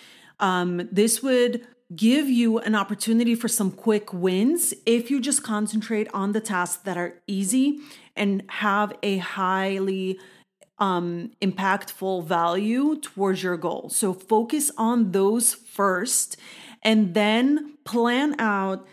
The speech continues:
the difficult, high value tasks. Your brain is going to love the first quadrant. Getting the easy stuff out of the way that still creates high value towards your goal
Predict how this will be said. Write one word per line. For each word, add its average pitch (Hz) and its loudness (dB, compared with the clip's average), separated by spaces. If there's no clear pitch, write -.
the 196 -2
difficult, 185 -4
high 170 -2
value 170 -4
tasks. - -8
Your 214 2
brain 202 0
is 190 -2
going 202 0
to 302 -2
love 220 2
the 185 -2
first 175 -4
quadrant. 160 -4
Getting 254 4
the 320 2
easy 233 2
stuff 196 0
out 180 0
of 170 -2
the 175 0
way 165 -2
that 190 0
still 254 2
creates 208 0
high 208 2
value 185 2
towards 180 -4
your 175 -2
goal 160 -4